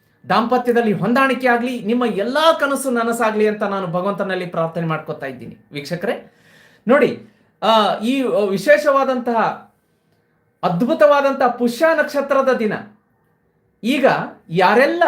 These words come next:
ನಾನು ಉಚಿತವಾಗಿ ರೆಮಿಡಿ ಕೊಟ್ಟೆ, ಇದರ ಜೊತೆಗೆ ಯಾರೆಲ್ಲ ನೀವು ಲಕ್ಷ್ಮೀ ಆಕರ್ಷಣೆಯ ಬೇರು ಸೆಟ್ ತರಿಸ್ಕೊಂಡಿದ್ದೀರಿ, ಬಲ್ಮುರಿ ಬೇರು ಸೆಟ್ಟು, ಅವತ್ತಿನ ದಿನ ನೀವು ಆ ಲಕ್ಷ್ಮೀ ಆಕರ್ಷಣೆಯ ಬೆ-, ಒಂದು ಬೇರು ಏನಿದೆ ನಾನು ತೋರಿಸಿದ್ನಲ್ಲ, ಇದರಲ್ಲಿ ಇದೆಯಲ್ಲ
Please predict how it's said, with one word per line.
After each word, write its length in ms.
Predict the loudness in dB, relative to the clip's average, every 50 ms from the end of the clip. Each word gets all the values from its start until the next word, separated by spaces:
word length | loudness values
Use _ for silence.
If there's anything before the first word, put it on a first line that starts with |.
| 0 -2 -6 -10 -18 _ _ _ -6
ನಾನು 240 | -4 -2 0 0 0
ಉಚಿತವಾಗಿ 580 | 0 0 -2 -2 -2 0 2 2 2 2 2
ರೆಮಿಡಿ 280 | 0 0 2 0 -2 0
ಕೊಟ್ಟೆ, 460 | 0 -2 -2 -2 -4 -8 -10 -14 -20 _ _ _ _
ಇದರ 240 | -8 -4 -2 0 0
ಜೊತೆಗೆ 720 | 2 2 2 2 2 0 0 0 0 0 0 -2 -6 -12 _ _ _ _ -10
ಯಾರೆಲ್ಲ 460 | -2 2 4 4 4 4 4 4 4 4 4
ನೀವು 280 | 2 0 -2 -2 -2 -2
ಲಕ್ಷ್ಮೀ 380 | -2 -4 -6 -6 -8 -4 -2
ಆಕರ್ಷಣೆಯ 500 | -2 -2 0 -2 -4 -4 -4 -2 0 0
ಬೇರು 240 | 2 4 4 4 4
ಸೆಟ್ 260 | 2 0 -2 -2 -2
ತರಿಸ್ಕೊಂಡಿದ್ದೀರಿ, 760 | -2 0 2 0 0 0 0 -2 -2 0 0 0 0 0 0 0
ಬಲ್ಮುರಿ 400 | 0 0 2 2 2 2 2 4
ಬೇರು 240 | 4 4 2 2
ಸೆಟ್ಟು, 520 | 0 -4 -6 -6 -6 -8 -10 -10 -12 -18 _ _ _ _ _ _ _
ಅವತ್ತಿನ 440 | 0 2 4 4 4 2 -2 -2 0 0 0 0
ದಿನ 140 | 0 0 2 2 2 0 -2 -6 -12 -20 _ _ _ _
ನೀವು 420 | -4 -2 0 2 2 2 2 2 2
ಆ 140 | 2 4
ಲಕ್ಷ್ಮೀ 360 | 4 4 2 2 -2 -4 -2 -2
ಆಕರ್ಷಣೆಯ 560 | -2 0 0 -2 -4 -4 -4 -2 -2 -2 0
ಬೆ-, 420 | 0 0 0 2 2 0 0 0
ಒಂದು 480 | 0 2 4 4 2 2 -2 -8 -14 _ -4
ಬೇರು 240 | 0 2 2 4 4
ಏನಿದೆ 400 | 2 2 2 2 2 4 4 2
ನಾನು 240 | 2 0 -4 -2 -2
ತೋರಿಸಿದ್ನಲ್ಲ, 600 | -2 0 0 -2 -4 -6 -6 -4 -2 -2 0 2
ಇದರಲ್ಲಿ 400 | 0 2 2 2 2 2 0 -2
ಇದೆಯಲ್ಲ 280 | 2 2 2 2 2